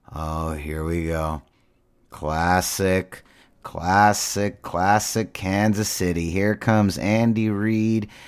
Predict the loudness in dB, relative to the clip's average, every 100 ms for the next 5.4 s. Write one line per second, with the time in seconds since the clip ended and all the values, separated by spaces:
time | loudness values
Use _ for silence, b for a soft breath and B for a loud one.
0 | B -2 -2 0 2 0 0 -4 -2 -2
1 | -6 -6 0 2 2 0 2 0 0 0
2 | -2 -2 -2 -2 -2 -2 0 0 0 -2
3 | -4 -8 -4 -2 -2 0 2 2 2 2
4 | 0 -2 -4 2 2 0 -4 -2 -4 -2
5 | -2 -2 -2 -4